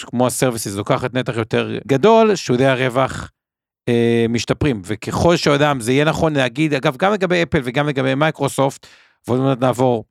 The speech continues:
לקרב הענקיות מטא וגוגל, אבל זה נכון להגיד לג-,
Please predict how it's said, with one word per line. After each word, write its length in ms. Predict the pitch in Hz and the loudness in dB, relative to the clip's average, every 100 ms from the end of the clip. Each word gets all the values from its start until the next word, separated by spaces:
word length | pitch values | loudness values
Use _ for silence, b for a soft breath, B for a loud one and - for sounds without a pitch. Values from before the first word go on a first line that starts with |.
| - | -6
לקרב 400 | 104 - 131 127 | -6 0 0 2
הענקיות 440 | 127 117 - 120 | 0 0 -2 0
מטא 220 | 123 131 113 | -2 -2 -2
וגוגל, 400 | 117 170 147 127 | 0 2 2 0
אבל 280 | 117 120 123 _ _ _ _ | 0 0 -2 _ _ _ _
זה 200 | 101 123 | -4 0
נכון 200 | 180 190 | 2 2
להגיד 180 | 170 160 | 0 2
לג-, 180 | 165 | 0